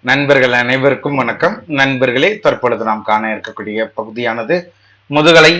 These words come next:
பட்டதாரி ஆசிரியர் தேர்வு பி ஜி டி ஆர் பி எக்ஸாம் இரண்டாயிரத்தி இருபத்தி நான்கு. இந்த தேர்விற்கு தயாராகக்கூடிய நமது சுபிக்குழு ஆசிரியர்கள் கவனத்திற்கு, நம்முடைய சுபிக்குழுவின் சார்பாக இந்த முதுகலை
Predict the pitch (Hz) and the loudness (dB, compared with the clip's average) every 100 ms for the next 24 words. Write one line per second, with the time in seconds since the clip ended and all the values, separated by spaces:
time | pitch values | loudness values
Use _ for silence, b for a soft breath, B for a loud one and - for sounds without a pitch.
0 | 170 143 135 127 127 135 120 120 - 113 | 0 0 2 2 2 0 0 -2 -4 -6
1 | 113 110 - 107 104 104 107 131 127 123 | -4 -6 -8 -8 -8 -8 -6 -6 -4 -2
2 | 120 120 117 208 208 b b - 123 123 | 0 0 0 -2 -4 b b -8 -8 -2
3 | 131 180 208 135 123 131 127 123 123 - | -2 -2 -4 -4 -2 2 2 2 -2 -4
4 | 139 - _ 110 101 113 113 113 101 107 | -6 -6 _ -12 -8 -8 -8 -8 -8 -8
5 | 104 - 120 120 135 131 139 131 170 - | -10 -8 -4 -2 0 2 0 0 0 4
6 | 117 123 120 120 120 127 185 202 B B | 4 4 2 0 -6 0 0 0 B B
7 | B 123 135 156 151 117 - 135 139 131 | B -2 0 2 2 0 -6 -2 -2 0
8 | 131 127 - 120 127 - 117 120 107 117 | 0 0 0 0 0 -2 -4 -4 -4 -8
9 | - 123 120 120 120 110 175 196 B B | -10 -8 -6 -6 -8 -4 -4 -4 B B
10 | - 127 165 175 165 - 143 156 156 147 | -2 0 4 6 4 4 0 0 2 2
11 | 147 143 139 123 127 131 202 143 143 139 | 2 0 0 2 2 4 4 2 2 2
12 | 143 165 160 | 2 2 4